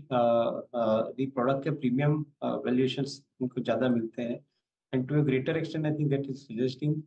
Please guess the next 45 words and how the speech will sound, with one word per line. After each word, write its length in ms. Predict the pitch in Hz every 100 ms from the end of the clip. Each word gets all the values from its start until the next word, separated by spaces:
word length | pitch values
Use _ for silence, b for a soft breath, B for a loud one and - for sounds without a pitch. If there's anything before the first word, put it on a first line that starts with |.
| -
that 120 | 127
they 140 | 135 131
are 120 | 123 113
getting 200 | 131 123
better 260 | 107 123 110
margins 320 | 101 107 117 107
also। 320 | 104 - - _ _ _ _ _ -
So 360 | 160 160 160 - 131
मेरा 180 | 135
ऐसा 220 | 160 156 165
मानना 320 | 165 170 175
है 80 | 175
कि 140 | 165
I 60 | 156
think, 300 | 160 160 156
uh, 460 | 143 123 120 120 139
जो 120 | 139
फ्रंटलाइन 520 | 123 123 147 151 151
तीन 220 | - 143
या 120 | 143 143
चार 220 | 139 135
कंपनी 440 | 135 117 - 131
है, 220 | 123 113 - _ _ _ _
जिनके 280 | 135 135 139
अंदर 460 | 160 151 156 147 -
हमें 200 | 135 143
ज़्यादा 220 | 123 131
विश्वास 420 | 139 123 - 139 139
है 80 |
कि 120 | 135 127
these 180 | 135 -
companies 320 | 113 - 135
are 120 | 135 131
in 100 | 127
a 80 | 120
much 180 | 135
better 240 | 120 117 127
position 460 | - 117 123 127 -
to 80 | 131 123 - -
meet 160 | 123 120
the 100 | 131
challenges 540 | 123 104 123 131 135
pertaining 400 | - 123 127 123 -
to 80 | 123
the 100 | 123